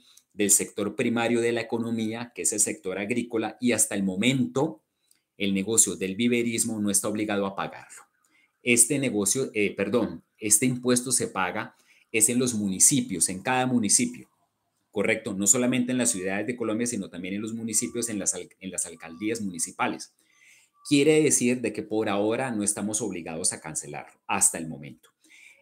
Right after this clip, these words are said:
El iva, afortunadamente, tampoco estamos obligados a pagar iva hasta el momento. Es un impuesto alto, es un impuesto del diecinueve por ciento. Por lo tanto, hasta el momento, las plantas, no solamente las ornamentales, también las frutales,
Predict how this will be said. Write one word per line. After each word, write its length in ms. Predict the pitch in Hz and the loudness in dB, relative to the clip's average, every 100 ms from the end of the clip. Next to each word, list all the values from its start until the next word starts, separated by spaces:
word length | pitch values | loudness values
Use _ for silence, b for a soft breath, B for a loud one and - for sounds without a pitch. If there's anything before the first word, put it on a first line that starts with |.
| _ | _
El 180 | 123 120 | 0 2
iva, 440 | 156 180 113 - _ _ - | 4 4 0 -4 _ _ -2
afortunadamente, 1400 | 107 117 117 120 107 117 135 143 151 156 156 180 185 _ | -2 0 -2 -2 -2 0 0 2 2 2 0 -8 -12 _
tampoco 840 | 104 190 - 131 135 123 151 - | -4 -4 -2 0 0 0 -4 -6
estamos 480 | - 92 104 98 107 | -8 -6 -4 -4 -4
obligados 600 | 117 98 80 80 110 - | -4 -6 -6 -8 -6 -6
a 100 | 80 | -8
pagar 300 | - 82 85 | -8 -10 -4
iva 320 | 101 117 - - | -2 -2 -4 0
hasta 380 | 117 110 - 98 | 2 2 2 0
el 100 | 92 | -4
momento. 480 | 82 104 113 - - _ _ _ _ | -6 -4 -4 -6 -14 _ _ _ _
Es 120 | 95 | 0
un 80 | 120 | 2
impuesto 440 | 120 113 - 104 | 4 4 4 4
alto, 280 | 92 92 - - | 0 -2 -6 -12
es 100 | - 104 | -6 -4
un 80 | 107 | -4
impuesto 360 | 101 104 117 | -2 -2 -2
del 160 | 110 95 | -2 -4
diecinueve 460 | 82 82 80 90 | -2 -2 -2 -4
por 180 | 98 87 | -6 -2
ciento. 380 | - 101 85 82 b b b _ | 0 0 -4 -10 b b b _
Por 200 | 117 107 | 0 0
lo 160 | 104 - | 0 -2
tanto, 440 | 113 98 - - | -2 -2 -6 -6
hasta 280 | 104 98 - | -2 -2 -2
el 80 | 95 | -4
momento, 640 | 92 98 113 120 139 147 b b b | -4 -2 -2 -4 -6 -8 b b b
las 220 | - 98 - | -4 0 0
plantas, 440 | 107 101 120 - | 0 0 0 0
no 160 | 107 104 | 0 0
solamente 480 | 120 110 110 107 | 0 -2 -4 -4
las 180 | 117 101 | -2 -2
ornamentales, 1000 | 92 90 80 80 104 107 107 107 - - | -4 -6 -6 -4 -2 0 0 -2 -2 -6
también 300 | - 90 87 | -14 -10 -8
las 160 | 92 - | -8 -8
frutales, 800 | 85 82 113 110 107 101 - | -8 -4 0 0 0 -2 -4